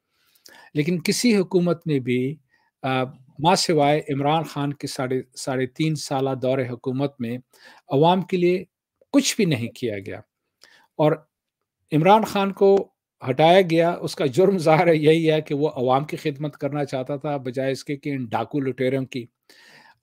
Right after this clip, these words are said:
और वो चाहता था कि, अ, मुल्क में इंसाफ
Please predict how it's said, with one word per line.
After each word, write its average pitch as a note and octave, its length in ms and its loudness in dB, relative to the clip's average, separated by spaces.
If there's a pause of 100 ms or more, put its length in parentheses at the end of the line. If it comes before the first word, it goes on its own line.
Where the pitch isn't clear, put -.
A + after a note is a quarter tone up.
और C3 340 -4
वो D3+ 140 2
चाहता C#3+ 380 0
था C#3 240 -4
कि, C3+ 320 -6 (680)
अ, - 160 -20 (180)
मुल्क D#3 300 -2
में D3 200 -4
इंसाफ C3+ 500 -2